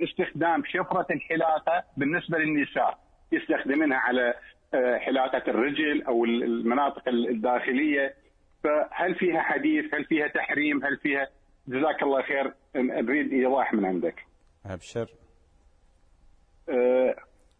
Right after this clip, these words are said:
Speaker 1: إيضاح بالنسبة لطعام أهل الكتاب للمسافرين دكتور في هذا الزمن، في هذا الوقت،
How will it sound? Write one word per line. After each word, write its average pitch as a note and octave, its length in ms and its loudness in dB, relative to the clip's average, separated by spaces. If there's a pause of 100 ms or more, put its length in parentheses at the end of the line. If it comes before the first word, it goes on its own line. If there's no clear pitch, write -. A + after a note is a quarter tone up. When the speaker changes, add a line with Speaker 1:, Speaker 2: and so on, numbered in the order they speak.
(120)
Speaker 1:
إيضاح G3 480 2
بالنسبة G3 420 0
لطعام G3 560 0
أهل F#3+ 240 0
الكتاب E3 600 0
للمسافرين D3 1000 0
دكتور A#2+ 420 -2
في C#3 400 -2
هذا F3 240 2
الزمن، B2 460 0
في B2 180 0
هذا C#3+ 200 2
الوقت، B2 380 0